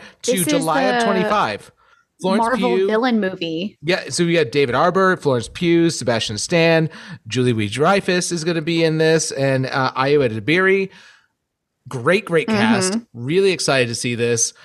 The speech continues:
Speaker 1: Um, <laughs> it's so funny. I, I meant Thunderbolts, and, like, I was looking at Challengers, and I start, I was gonna start saying, "This is the movie about, like, the,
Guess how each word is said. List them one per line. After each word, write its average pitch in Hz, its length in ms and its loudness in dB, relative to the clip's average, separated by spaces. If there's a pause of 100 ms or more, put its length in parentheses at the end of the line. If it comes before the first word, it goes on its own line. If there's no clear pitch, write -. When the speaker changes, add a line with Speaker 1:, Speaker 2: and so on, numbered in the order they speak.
(220)
Speaker 1:
Um, 135 440 2
<laughs> - 140 -2 (160)
it's - 100 -4
so 185 140 0
funny. 143 340 -2
I, 131 380 -2 (100)
I 139 140 -2
meant 123 320 -4
Thunderbolts, 165 600 -2
and, 143 220 -2
like, 131 280 0
I 139 60 2
was 123 140 0
looking 131 360 -4
at 123 80 -6
Challengers, 131 560 -4
and 131 200 -2
I 131 120 4
start, 135 400 0
I 147 120 2
was 139 140 0
gonna 165 240 2
start 160 340 0
saying, 143 440 2 (260)
"This 175 180 2
is 208 140 0
the 151 100 2
movie 151 520 0 (240)
about, 147 580 0
like, 143 360 0
the, 147 440 2